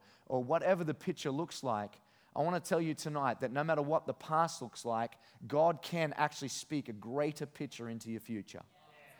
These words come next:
No matter what your past looks like. And God wants you to be able to accept Him as Father. Whether your biological dad has been great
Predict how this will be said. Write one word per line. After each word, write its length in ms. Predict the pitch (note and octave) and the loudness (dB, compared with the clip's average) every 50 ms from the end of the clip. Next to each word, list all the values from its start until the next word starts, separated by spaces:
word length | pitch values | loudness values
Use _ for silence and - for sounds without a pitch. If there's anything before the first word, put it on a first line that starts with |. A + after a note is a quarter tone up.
| - - - - | -20 -20 -8 -2
No 100 | C#3 C#3+ | 0 2
matter 240 | D3+ D#3 D3+ D3 C3+ | 4 6 6 6 6
what 340 | B2+ C3 D3 E3 E3+ - | 4 4 2 2 2 2
your 120 | D#3+ D#3 D3 | 0 -4 -6
past 360 | - - C#3 C3 C3 - - | -4 -4 -4 -4 -4 -4 -6
looks 240 | D3+ D3+ - - - | -6 -8 -8 -8 -10
like. 340 | A2+ G2+ F2+ E2+ - - - _ _ _ _ _ _ _ _ | -8 -8 -8 -10 -12 -18 -20 _ _ _ _ _ _ _ _
And 140 | - C3+ C3 | -8 -6 2
God 260 | - E3+ F3+ F#3 F3 | 6 8 8 8 6
wants 280 | E3+ F#3+ G3 F#3+ - - | 4 2 2 2 0 -2
you 100 | G3 F#3+ | 0 0
to 60 | F3 | 0
be 160 | D3+ D3 E3+ | 0 2 4
able 160 | E3+ E3 C#3+ C#3+ | 4 4 4 2
to 60 | C#3+ | -2
accept 480 | C#3 - - - - F3+ - - - | -4 -4 -6 -2 0 0 0 0 -2
Him 460 | - - F3+ F3 D#3+ B2+ A2 G#2 G2 - - _ _ _ _ - | -6 -6 -4 -4 -4 -4 -4 -6 -8 -10 -14 _ _ _ _ -4
as 200 | A#2+ B2 - - | -2 -2 -4 -2
Father. 380 | - C3 B2 A2+ G#2+ F#2 F#2 F#2+ G2+ - _ _ _ _ _ _ _ _ _ _ _ _ | 0 2 2 2 2 0 -4 -10 -16 -20 _ _ _ _ _ _ _ _ _ _ _ _
Whether 180 | - C#3 C3+ C#3+ | 0 0 2 2
your 100 | C#3+ C3 | 2 4
biological 600 | G#2+ D#3 D#3 E3 E3 E3 E3 C#3 D#3 - - D3 | 4 6 6 8 8 6 4 2 -2 -4 -6 -2
dad 240 | B2 D3 D#3 D#3 D3+ | 4 6 6 8 6
has 140 | D3 C3+ - | 4 2 -4
been 200 | - C#3+ C3+ A#2 | -6 -6 -6 -4
great 340 | A#2 B2+ D3+ D#3+ F3 - | 0 2 2 4 2 0